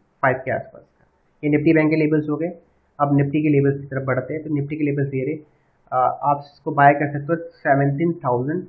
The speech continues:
नाइन हंड्रेड सिक्सटी सेवन के ऊपर और एटीन थाउजेंड इलेवन का आपका target रहेगा। और ये ध्यान रखना है, जो target पॉइंट है ना, वो एज अ resistance भी काम करते हैं। ठीक है, वो उसके बारे में हम किसी और दिन आपको चर्चा बताऊंगा, ये रेजिस्टेंस का काम क्यों करते हैं।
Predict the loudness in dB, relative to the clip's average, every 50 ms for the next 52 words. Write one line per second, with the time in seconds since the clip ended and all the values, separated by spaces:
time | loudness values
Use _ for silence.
0 | -16 _ _ _ _ _ -8 -4 0 2 2 2 2 2 2 2 2 0 0 0
1 | -2 -6 -12 -10 -6 -4 -4 -4 -4 -4 -6 -8 -6 -6 -6 -6 -6 -8 -20 _
2 | _ _ _ _ -18 -18 -10 -2 0 0 0 0 2 2 2 2 4 4 4 6
3 | 4 2 0 2 2 2 4 4 2 2 2 2 2 2 2 0 -2 0 0 0
4 | 0 0 -2 -4 -6 -8 -8 -8 -8 -8 -4 -4 -4 -4 -2 0 2 4 4 4
5 | 2 0 -2 -2 -4 -4 -6 -16 _ _ _ -10 -4 -4 -4 0 4 4 4 6
6 | 6 4 2 2 2 0 0 0 0 -2 0 0 0 0 0 -2 0 0 2 4
7 | 4 4 2 2 0 -2 -6 -8 -4 -2 -2 0 0 0 0 0 -2 -2 -4 -6
8 | -8 -8 -8 -10 -18 -20 -20 _ _ _ _ _ _ _ _ _ _ _ -12 -10
9 | -6 -6 -6 -6 -6 -8 _ _ _ -6 -2 -2 -2 0 2 4 6 6 8 6
10 | 4 2 0 -2 -4 -4 -4 -2 0 0 0 0 0 -2 -4 -2 -4 -4 -4 -4
11 | -4 -4 -4 -2 -2 0 0 2 4 4 4 4 2 0 -4 -8 -6 -4 -4 -2
12 | 0 0 0 0 0 -2 -2 -2 -2 -2 -4 -8 -14 -16 -16